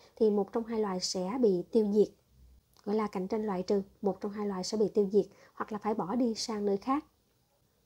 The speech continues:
Ý ba, ở mối quan hệ ký sinh vật chủ, vật ký sinh thường chỉ làm suy yếu vật chủ, chứ không tiêu diệt vật chủ. Đúng ha các bạn? Vật ký sinh thì thường chỉ làm suy yếu vật chủ thôi, chứ thường là không tiêu diệt vật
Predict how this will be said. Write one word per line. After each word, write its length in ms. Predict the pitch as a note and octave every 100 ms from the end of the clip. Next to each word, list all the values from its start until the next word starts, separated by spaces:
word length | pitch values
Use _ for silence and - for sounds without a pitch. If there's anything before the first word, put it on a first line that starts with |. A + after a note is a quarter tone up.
| -
Ý 200 | C4+ D#4+
ba, 260 | D#4 B3+ B3+ _ _ _
ở 160 | - A3
mối 320 | C4+ C4 E4
quan 160 | D#4 B3+
hệ 200 | B3 F#3+
ký 260 | F#3 C4 D#4
sinh 240 | - B3+
vật 220 | G#3+ -
chủ, 400 | A3+ F#3 F3+ C#4+ - _ _ -
vật 200 | A3+ -
ký 180 | C#4 E4+
sinh 300 | E4 C#4 C#4
thường 360 | - A#3 G#3 G3+ G3+
chỉ 300 | G#3+ F#3+ C#4
làm 280 | C4 G3+
suy 240 | G3 B3 A#3+
yếu 320 | A#3+ A#3+ D#4+
vật 240 | - -
chủ, 380 | - F#3 E3+ D4+ - _ _ _
chứ 340 | - C4 D4 F#4
không 300 | D#4 C4+ B3+
tiêu 280 | - B3 A3+
diệt 140 | G#3 G3
vật 160 | - F#3+ -
chủ. 380 | F#3+ F3 A#3 E4+ _ _ _ _ _ -
Đúng 220 | A#3+ C4+ D#4+
ha 100 | D#4
các 140 | D4+
bạn? 120 | A3+ - - _ _ _ _ _ _
Vật 140 | A3+ -
ký 140 | D4
sinh 260 | - C4+ B3+
thì 140 | G#3+
thường 280 | A#3+ A3 G3+
chỉ 200 | - G#3
làm 220 | B3+ G3
suy 200 | - A#3
yếu 220 | - A#3
vật 240 | D4+ - -
chủ 180 | F3+
thôi, 160 | A3 A#3 - _ _ -
chứ 320 | A#3 A3+ D#4+
thường 240 | C#4+ G#3+ G3
là 60 |
không 300 | F#3 - A3+
tiêu 200 | A3 A3 G3
diệt 120 | F#3+
vật 100 | F3+